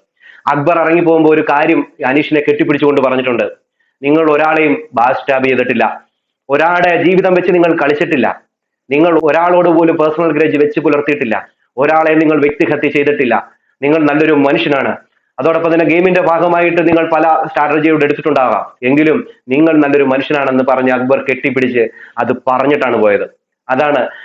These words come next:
ഈ പറയുന്ന ജനസാഗരങ്ങളുടെ മനസ്സിലേക്ക് ഇടം നേടിയ ഒരു വ്യക്തി തന്നെയാണ്. സെലിബ്രിറ്റി സ്റ്റാറ്റസ് കൊണ്ടും കാശിന്റെ ബലം കൊണ്ടും അതോടൊപ്പം തന്നെ ഫാൻസിന്റെ, ആ, അതിപ്രസരത്താലും ഒക്കെ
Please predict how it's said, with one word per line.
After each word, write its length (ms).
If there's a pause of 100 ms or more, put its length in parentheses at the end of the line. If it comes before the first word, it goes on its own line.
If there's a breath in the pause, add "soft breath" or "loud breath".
(140 loud breath)
ഈ 160
പറയുന്ന 320
ജനസാഗരങ്ങളുടെ 1300
മനസ്സിലേക്ക് 580
ഇടം 200
നേടിയ 440
ഒരു 160
വ്യക്തി 320
തന്നെയാണ്. 320 (360)
സെലിബ്രിറ്റി 420
സ്റ്റാറ്റസ് 420
കൊണ്ടും 360 (140 loud breath)
കാശിന്റെ 440
ബലം 260
കൊണ്ടും 340 (200 loud breath)
അതോടൊപ്പം 400
തന്നെ 180
ഫാൻസിന്റെ, 1000
ആ, 400
അതിപ്രസരത്താലും 920
ഒക്കെ 280